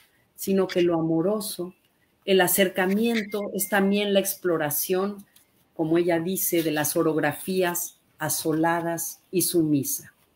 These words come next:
Cuando yo leo estos poemas de, de erotismo sublimado o de, o de erotismo sutil,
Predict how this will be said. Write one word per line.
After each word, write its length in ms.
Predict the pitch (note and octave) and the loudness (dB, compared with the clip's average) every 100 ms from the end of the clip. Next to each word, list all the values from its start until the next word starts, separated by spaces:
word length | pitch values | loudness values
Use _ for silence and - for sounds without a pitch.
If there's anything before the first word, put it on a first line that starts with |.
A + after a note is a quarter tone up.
| _ _ _ _ _ - _ - | _ _ _ _ _ -20 _ -2
Cuando 380 | G3+ F#3+ F#3+ | 2 4 4
yo 240 | G3 A3+ A#3+ | 4 6 6
leo 400 | A#3+ A#3 A#3 A3 | 6 4 6 4
estos 300 | A3 A3+ G#3 | 2 -2 -2
poemas 540 | G3 F#3 G3+ G3+ F#3 | 0 2 4 2 2
de, 240 | F3+ E3 E3 | 4 2 2
de 140 | E3+ | 2
erotismo 720 | E3+ E3 - G#3 G3 G3 F3+ | 4 2 0 -4 -2 2 2
sublimado 880 | E3+ F3 D#3+ D#3+ E3+ F3+ F3+ F3+ F3 | 2 0 2 2 4 2 2 2 0
o 120 | E3+ | 2
de, 200 | D#3+ E3+ | 0 0
o 160 | F3+ E3+ | 0 0
de 120 | E3 | 2
erotismo 600 | D#3+ E3 G3+ G3 F#3 E3+ | 2 0 -4 -4 0 0
sutil, 600 | - E3+ - G3+ G#3 | -2 -6 -4 -2 -2